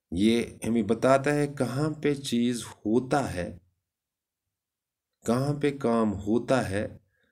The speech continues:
ये सिर्फ वर्ब को मॉडिफाई कर लेता है, एडजेक्टिव को नहीं। और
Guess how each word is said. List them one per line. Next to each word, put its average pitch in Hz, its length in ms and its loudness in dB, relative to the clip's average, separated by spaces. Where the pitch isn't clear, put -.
ये 110 140 4
सिर्फ 160 460 0
वर्ब 123 500 4
को 131 440 0
मॉडिफाई 117 480 2
कर 110 160 -2
लेता 110 320 0
है, 120 120 -6
एडजेक्टिव 110 560 -2
को 110 160 -4
नहीं। 117 360 -2
और 87 120 -6